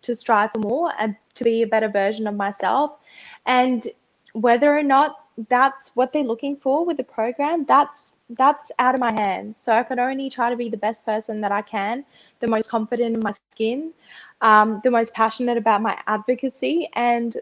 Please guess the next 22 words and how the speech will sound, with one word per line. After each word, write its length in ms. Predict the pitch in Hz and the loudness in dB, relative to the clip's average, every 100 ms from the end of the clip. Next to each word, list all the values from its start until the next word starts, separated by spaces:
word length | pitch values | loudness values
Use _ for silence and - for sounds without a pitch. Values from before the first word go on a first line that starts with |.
| 220 | -6
the 80 | |
rest 440 | 226 233 262 - - | 0 2 0 -8 -14
is 160 | - 285 | -10 -2
out 140 | 285 | 0
of 60 | 311 | 0
my 140 | 311 | -2
hands. 400 | 285 339 392 220 - | 0 2 0 -2 0
So, 260 | 233 240 - | 0 2 2
um, 300 | 247 247 247 | 2 2 0
I 100 | 247 | 0
think 280 | 254 277 277 | 0 -4 -4
it's 160 | 294 | -4
a 40 | 285 | -4
very, 680 | 240 247 247 247 247 240 - _ _ _ - - _ | -2 2 2 0 -2 -6 -12 _ _ _ -16 -16 _
uh, 240 | 196 196 190 | 2 4 4
relatively 680 | 220 262 330 320 294 240 254 | 6 8 8 4 0 2 0
stress-free 600 | - 240 233 - 254 220 | 4 4 4 0 2 2
approach 420 | 220 220 208 220 | 0 0 0 0
of 180 | - 214 | -4 -2
looking 320 | 214 226 226 | -4 -4 -2
at 140 | 208 | -2
it. 260 | 240 370 302 | 0 -2 -2